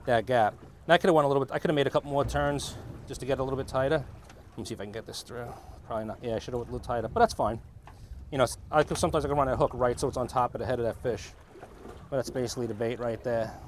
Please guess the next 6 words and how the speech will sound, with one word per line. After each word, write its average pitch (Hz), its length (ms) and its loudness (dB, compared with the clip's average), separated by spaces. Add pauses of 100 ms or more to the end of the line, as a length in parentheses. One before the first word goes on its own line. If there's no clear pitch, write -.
(1120)
See 127 60 -6
which 117 100 -8
way 120 100 -4
your 113 80 -4
chum's 156 300 -2
going. 151 360 -4